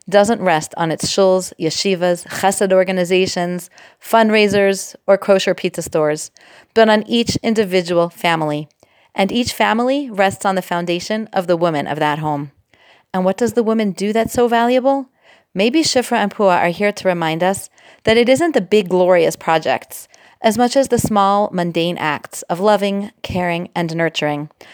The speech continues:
Brushing our kids' teeth, brushing their hair, singing songs, telling stories.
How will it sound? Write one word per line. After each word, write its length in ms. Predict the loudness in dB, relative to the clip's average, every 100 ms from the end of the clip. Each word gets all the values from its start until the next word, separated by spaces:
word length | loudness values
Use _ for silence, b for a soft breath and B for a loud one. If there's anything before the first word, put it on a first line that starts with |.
| B B
Brushing 320 | -2 0 -2
our 60 | -2
kids' 260 | -2 -6 -6
teeth, 540 | -6 -4 -4 -6 -12 -10
brushing 300 | -10 -8 -6
their 120 | -6
hair, 460 | -2 0 2 0 -4 B B -16
singing 340 | 0 2 2
songs, 680 | 0 0 2 2 0 -6 -10
telling 320 | -6 -4 -4 -6
stories. 800 | -4 2 2 4 2 -2 -6